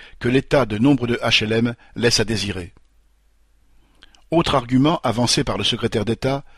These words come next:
la vente de H L M faciliterait la mixité sociale, des familles propriétaires de leur logement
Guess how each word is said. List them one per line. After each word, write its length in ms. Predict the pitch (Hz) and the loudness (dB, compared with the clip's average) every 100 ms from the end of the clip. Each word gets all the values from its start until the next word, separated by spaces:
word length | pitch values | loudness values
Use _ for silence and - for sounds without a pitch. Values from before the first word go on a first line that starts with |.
| _ - - - | _ -20 -20 -4
la 120 | 117 | -2
vente 280 | 117 175 139 | 2 2 2
de 140 | 117 | 2
H 200 | 123 - | 4 4
L 80 | 120 | 4
M 220 | 135 160 - - - | 0 0 -6 -16 -20
faciliterait 840 | - 151 - 147 143 139 123 147 - - | -4 0 0 -2 -2 -2 -2 -4 -6 -10
la 100 | 113 | -2
mixité 420 | 110 139 - 143 131 | 0 2 2 2 2
sociale, 600 | - 107 117 101 92 - _ _ _ - | 2 0 -2 -2 -6 -12 _ _ _ -6
des 120 | 117 | -4
familles 440 | - 123 135 180 | 0 2 2 2
propriétaires 680 | 160 131 - 135 127 139 123 | -2 -4 -2 -2 0 0 0
de 80 | 110 | -2
leur 160 | 104 | -4
logement 400 | 113 117 120 147 | -4 0 2 0